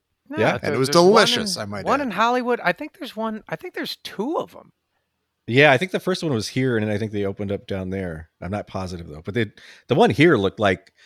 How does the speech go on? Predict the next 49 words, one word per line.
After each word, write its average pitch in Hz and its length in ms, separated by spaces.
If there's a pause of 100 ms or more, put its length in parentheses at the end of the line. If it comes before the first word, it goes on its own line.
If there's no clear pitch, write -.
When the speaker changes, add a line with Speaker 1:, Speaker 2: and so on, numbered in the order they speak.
(320)
Speaker 2:
going 123 240
into 110 300
a, 92 220
uh, 85 220
like, 98 160
a 92 60
nineteen 101 380
seventies 95 420
basement. 92 480
They 92 60
had, 95 100
like, 90 180 (320)
Speaker 1:
Yes. 156 420
Speaker 2:
wood 107 80
paneling, 143 320
Speaker 3:
<laughs> - 40
Speaker 2:
cheap - 260
wood 113 160
paneling 107 380
on 104 80
the 101 40
Speaker 3:
Oh, 98 40
Speaker 2:
walls, 107 320
Speaker 3:
nice. 117 200
Speaker 2:
and 95 140
it, - 80 (140)
yeah, 104 80
Speaker 1:
Right. 202 140
Speaker 2:
it - 20
was 85 140
great. 90 280 (380)
Speaker 1:
That's 131 280
Speaker 3:
That's - 20
Speaker 1:
the - 20
Speaker 3:
crazy. 202 440 (600)
Speaker 1:
place. - 0
Speaker 2:
<laughs> 110 560
Speaker 3:
Wow. 92 400 (440)
Speaker 1:
Oh, 190 140
I'm 170 100
looking. 180 300
There's, 127 400 (500)
wow, 220 200
it - 80
says 160 160
there's 123 240
three 131 440
of 117 140
'em - 220